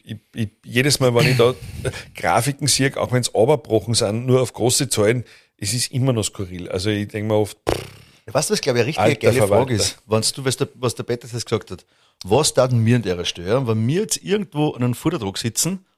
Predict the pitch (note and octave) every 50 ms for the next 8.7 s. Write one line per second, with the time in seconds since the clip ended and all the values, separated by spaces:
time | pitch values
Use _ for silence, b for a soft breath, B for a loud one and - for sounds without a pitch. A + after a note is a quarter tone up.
0 | _ _ F#2 G2 G#2+ G#2 - - G2+ G2+ - - D#3 F#3 F3+ A2 - _ _ _
1 | _ - F2 F2+ - - E2+ - - B2 C3+ - C#3+ C3 C#3 B2+ - B2 A#2+ -
2 | - B2 - - B2 A2+ - _ G#2+ G#2 - - - A2+ - - G#2+ G#2+ - -
3 | G2+ - - G2 - G2 F2 - G2+ F#2 - - F#2+ - F#2+ F#2 F#2 F2+ F2 E2+
4 | F#2+ F#2 - - - b b b b b b b b b b b b b _ -
5 | F#2 G2+ G2 G#2 F#2+ - A2+ C#3+ - - - C3+ C3 C3+ A#2+ G#2+ G2+ F#2+ F#2 F#2+
6 | F2 - G#2+ F#2+ - G#2+ A#2 A2+ - G#2 - A#2+ G#2+ G2+ A2 A2 G2 F#2 F#2+ A2+
7 | A2 A2+ B2 C3 - - - A#2+ A#2+ C3+ - A2+ G#2+ G#2+ A2 - A2+ A2+ G#2+ -
8 | - G#2+ B2+ A#2+ - - A#2 A#2+ B2 - - B2 - -